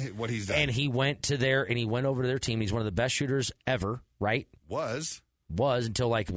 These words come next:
Speaker 2: six games or until he
Speaker 1: He
Speaker 2: decided
Speaker 1: put his
Speaker 2: to start.
Speaker 1: fat suit back on.
Speaker 2: He did. <laughs> He
Speaker 1: And he
Speaker 2: decided to go to the strip clubs and wear on, put on
Speaker 1: Okay.
Speaker 2: the fat suit. Understandable. He had to go to Philly. Philly's a dumpster fire of a city.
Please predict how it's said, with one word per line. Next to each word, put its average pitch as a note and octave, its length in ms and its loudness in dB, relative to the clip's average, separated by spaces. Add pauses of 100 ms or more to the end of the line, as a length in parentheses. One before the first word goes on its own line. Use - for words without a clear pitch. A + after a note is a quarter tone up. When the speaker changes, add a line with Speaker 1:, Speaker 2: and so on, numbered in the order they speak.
(120)
Speaker 2:
six - 260 -2
games G#2+ 400 0
or G#2 80 0
until G#2+ 280 0
he A2 80 0
Speaker 1:
He - 20 -2
Speaker 2:
decided A2+ 240 2
Speaker 1:
put - 20 4
his - 120 2
Speaker 2:
to A#2+ 40 2
start. A2+ 140 4
Speaker 1:
fat - 80 -4
suit C#3 180 -4
back F2+ 240 -6
on. E2 80 -2
Speaker 2:
He A2 120 0
did. G#2+ 280 0 (200)
<laughs> F#2+ 140 -2
He F#2+ 140 -6 (220)
Speaker 1:
And D3 100 0
he F3 60 2
Speaker 2:
decided B2 400 2
to B2+ 80 0
go A#2+ 240 2
to C3 120 0
the A#2+ 140 -2
strip A#2+ 300 2
clubs A#2+ 360 0
and A2+ 120 0
wear A#2 100 4
on, A#2 160 -2
put A#2+ 140 0
on A#2+ 80 2
Speaker 1:
Okay. A#2 120 -2
Speaker 2:
the C#3 60 4
fat C#3 180 4
suit. A2+ 300 0 (560)
Understandable. A#2+ 800 2 (240)
He - 80 -4
had A#2 80 0
to A2 60 -2
go A#2+ 60 2
to A#2 60 0
Philly. A#2+ 480 0 (280)
Philly's A#2+ 420 0
a A2 120 0 (400)
dumpster C#3 400 0
fire B2 260 4
of A2+ 60 0
a A2 40 0
city. A2+ 420 0